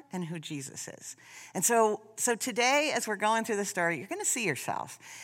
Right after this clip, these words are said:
And I believe that Jesus is gonna speak to us once again, like he did with the disciples through this miracle.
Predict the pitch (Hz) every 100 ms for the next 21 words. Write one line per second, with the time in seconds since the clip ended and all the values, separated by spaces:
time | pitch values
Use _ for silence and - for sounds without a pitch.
0 | - - 240 247 240 254 277 285 294 247
1 | 180 214 208 208 - 170 185 165 - 190
2 | 170 - 151 135 156 143 165 170 123 110
3 | 113 127 - - 165 165 175 165 165 151
4 | 143 147 143 147 135 135 123 - - 147
5 | 143 127 127 139 117 117 - - 120